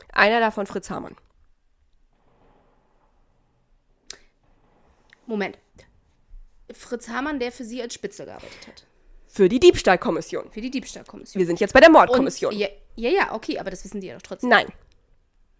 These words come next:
Speaker 2: Das ernsthaft nicht?
Speaker 1: Nein. Die arbeiten ja nicht wirklich zusammen.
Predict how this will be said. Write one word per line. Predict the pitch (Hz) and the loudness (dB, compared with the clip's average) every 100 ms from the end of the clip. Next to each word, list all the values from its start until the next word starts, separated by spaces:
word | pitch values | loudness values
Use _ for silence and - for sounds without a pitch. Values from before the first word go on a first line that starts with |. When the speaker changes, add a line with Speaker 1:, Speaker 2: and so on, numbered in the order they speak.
| _ | _
Speaker 2:
Das | - | -18
ernsthaft | 160 254 | -10 -4
nicht? | 427 403 - | -2 -2 -4
Speaker 1:
Nein. | 214 202 196 - - _ _ _ _ _ _ _ _ 202 | 0 2 2 0 -6 _ _ _ _ _ _ _ _ -6
Die | 214 185 - | -6 -6 0
arbeiten | - 220 226 240 | 4 4 4 2
ja | 233 | 2
nicht | 240 - | 0 -2
wirklich | 262 262 277 | -2 0 -2
zusammen. | - 359 | 0 0